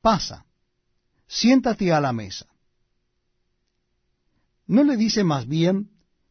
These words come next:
'Prepárame la cena, cíñete y sírveme hasta que haya comido y bebido, y después de esto come y bebe tú'? ¿Acaso da gracias al siervo porque hizo lo que se le había mandado?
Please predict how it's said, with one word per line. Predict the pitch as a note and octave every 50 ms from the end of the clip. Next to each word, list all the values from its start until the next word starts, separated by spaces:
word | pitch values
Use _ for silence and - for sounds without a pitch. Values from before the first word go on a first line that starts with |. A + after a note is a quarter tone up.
| _ _ _ - _
'Prepárame | - F3+ E3+ E3 E3 F3 F3 F#3 G3+ G3+ G3+ G#3+ G#3+ G#3
la | F#3+ E3+ D3 C3
cena, | - - D#3+ C#3+ C#3+ C3+ D#3 G3 A#3 A#3+ - _ _ _ _ _ _ _ _
cíñete | - - - F#3 F3+ E3 E3 F3 F#3+ G3 - B3 A#3+ A#3 A#3 -
y | F#3+ D#3+
sírveme | - - G3+ F#3+ F#3+ F#3 F#3 G#3 G#3+ A3+ A#3+ B3 A#3+ - - - _ -
hasta | F#3+ F#3+ E3 - - G#3
que | D#3+ D#3+ F3 F3+
haya | F#3 F3+ G3+ -
comido | - D#3+ C#3+ D3 D#3+ E3 E3+ E3+ G3+
y | A3
bebido, | G3+ G3 F3 C#3+ D#3 D#3+ D#3+ F3 G#3 G#3+ -
y | G3+ F3
después | F3 E3+ E3+ - G#3+ A3 A#3+ A3+ G#3
de | G#3 F#3 F3+ F#3+
esto | F3+ E3+ - - G#3 - - - - _ _ _ _ _
come | _ - F3+ F3+ F3+ F3+ F#3+ G#3 A3 G#3 G#3+
y | - E3+ D3+
bebe | D3+ D#3+ E3 F#3 E3+
tú'? | E3+ D#3 D#3 G3+ C4 - _ _ _ _ _ _ _ _ _ _ _ _ _ _ _ _ _ _ _ _ _ _ _ _ _ _
¿Acaso | - G3+ G3+ - C#4+ C#4 A#3 - - B3+ A3+ G3+ - - - _ _ _
da | C3 B2+ B2+ G#3+ A#3+ A#3+
gracias | F#3 F#3+ F#3+ G#3 G#3+ G#3 - B3+ A#3 -
al | G3+ F3 D3+
siervo | C3+ - D#3+ D#3 E3 E3+ F3+ F#3 B3+ B3 -
porque | - F3 E3 D3+ - - D#3 D3+ D3 -
hizo | F#3+ F#3+ F#3+ F#3 - - A#3 A3+
lo | G#3 F3+ E3+ D3+
que | - D#3
se | - E3+ D#3
le | D3
había | C#3 C3 D#3+ F3
mandado? | F#3 G3 G3 F3+ D#3 C#3 C3 C3+ D3 G3+ A#3+